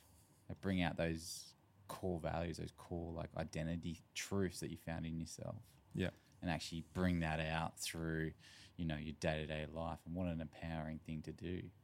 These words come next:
Speaker 2: Mm.
Speaker 1: So,
Speaker 2: Yeah, it was.
Speaker 1: you know, how, how have you kind of, you know, kept that belief system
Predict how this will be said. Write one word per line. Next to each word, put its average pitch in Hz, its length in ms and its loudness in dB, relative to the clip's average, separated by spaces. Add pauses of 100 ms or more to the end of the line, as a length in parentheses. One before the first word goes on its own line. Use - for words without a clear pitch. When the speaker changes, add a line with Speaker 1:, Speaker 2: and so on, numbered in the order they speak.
(120)
Speaker 2:
Mm. 98 240 6 (680)
Speaker 1:
So, 113 200 6
Speaker 2:
Yeah, 123 60 8
it 123 40 8
was. 95 280 4 (720)
Speaker 1:
you 170 100 4
know, 120 260 8 (120)
how, 165 440 6
how 156 240 6
have 160 100 -2
you 151 140 2
kind 139 240 4
of, 120 100 2
you 120 60 2
know, 110 140 2 (240)
kept - 480 2 (560)
that 107 200 8
belief 104 360 6
system 82 720 -2